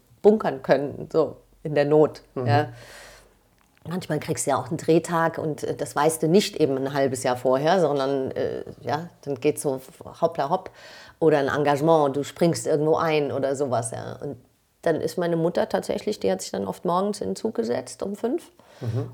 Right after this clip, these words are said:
Speaker 1: und dann war sie halt, äh, rechtzeitig hier und hat auf meine Kinder <laughs> aufgepasst.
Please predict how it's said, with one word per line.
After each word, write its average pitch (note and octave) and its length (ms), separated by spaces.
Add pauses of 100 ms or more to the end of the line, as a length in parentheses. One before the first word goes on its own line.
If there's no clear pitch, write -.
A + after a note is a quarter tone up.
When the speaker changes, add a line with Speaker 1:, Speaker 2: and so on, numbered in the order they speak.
Speaker 1:
und F#3+ 140
dann F#3+ 180
war F#3+ 160
sie G3 140
halt, F#3+ 320
äh, - 40
rechtzeitig F#3 720
hier A#3 480
und F#3+ 160
hat - 380
auf F#3 160
meine F3+ 180
Kinder G#3+ 300
<laughs> - 20
aufgepasst. - 760